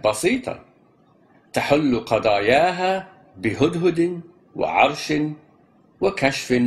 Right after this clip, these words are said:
عن ساقين. موت سليمان لا يخلو من العجب بدوره، ذلك أنه كان على دابته متكئاً على عصا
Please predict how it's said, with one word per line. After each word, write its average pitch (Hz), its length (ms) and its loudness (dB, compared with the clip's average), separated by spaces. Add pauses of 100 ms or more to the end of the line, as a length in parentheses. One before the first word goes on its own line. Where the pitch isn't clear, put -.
(220)
عن 110 220 0
ساقين. 90 760 -2 (1900)
موت 160 340 2
سليمان 101 580 -2 (240)
لا 104 160 2
يخلو 117 420 0
من 101 160 -4
العجب 120 460 2 (140)
بدوره، 127 580 0 (600)
ذلك 127 400 2
أنه 120 520 0
كان 117 500 0 (220)
على 98 220 2
دابته 120 840 0 (580)
متكئاً 110 680 0
على 92 260 2
عصا 98 480 -2